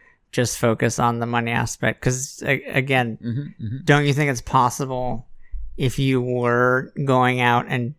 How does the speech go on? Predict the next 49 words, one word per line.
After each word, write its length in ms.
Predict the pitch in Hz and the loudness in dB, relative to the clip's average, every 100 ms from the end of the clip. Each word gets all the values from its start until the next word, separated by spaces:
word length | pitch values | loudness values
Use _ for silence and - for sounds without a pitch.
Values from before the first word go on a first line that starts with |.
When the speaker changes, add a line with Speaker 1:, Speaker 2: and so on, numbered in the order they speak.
| _ | _
Speaker 1:
trying 360 | - 127 123 123 | 0 0 2 0
to 100 | 120 | -2
lead 340 | 123 127 127 | 0 0 0
the 60 | 120 | -2
masses 640 | 120 117 110 - 131 127 | 0 0 -2 -4 -6 -2
every 260 | - 127 127 | -2 -2 0
night 320 | 127 127 117 | 2 0 -2
and 240 | - 127 123 | -4 -4 -2
failing, 600 | 131 127 127 131 131 120 _ _ _ _ _ _ _ _ | -2 -2 -2 -6 -6 -14 _ _ _ _ _ _ _ _
you 460 | 156 131 131 135 131 | -6 -4 -2 0 2
would 120 | 131 | 4
have, 440 | 123 123 120 147 - | 6 6 4 -6 -4
or 220 | 135 131 | 0 0
maybe 440 | 123 131 127 127 | 0 -2 -2 0
she 140 | 117 139 | -2 -2
would 80 | 127 | -2
have 100 | 123 | -2
been 100 | 127 | -2
like, 140 | 123 262 | -2 2
"Ah, 420 | 302 254 170 127 - | 8 10 10 6 2
what, 200 | 139 147 | 2 2
I 140 | 139 | 0
mean, 320 | 151 143 135 - _ _ _ _ | 2 2 0 -4 _ _ _ _
you're 120 | - 139 | -2 -2
trying." 600 | - 117 117 120 117 131 _ - | 0 0 0 -2 -6 -10 _ -2
Speaker 2:
Yes. 440 | 117 120 - - - | 0 0 -2 -10 0
Well, 140 | 120 | 4
that's 140 | 123 123 | 4 6
part, 280 | 139 123 - | 4 4 4
part 140 | 127 | 2
of 60 | 107 | 2
me 80 | |
was 180 | 101 92 | 0 0
like, 160 | 87 85 | -2 0
"Wow, 180 | 131 95 | 2 2
I 80 | |
really 180 | 107 123 | 2 -2
wish 180 | 110 120 | -2 -2
I 40 | 113 | 0
knew 180 | 117 110 | 0 -2
some 200 | - 110 | -2 0
of 60 | |
this 140 | 107 113 | 0 -2
was 100 | 101 | -2
more 140 | 113 | -2
important 300 | 104 123 120 107 | 4 4 4 2
to 40 | |
you. 100 | 104 | -2
I 180 | 98 98 | -2 -4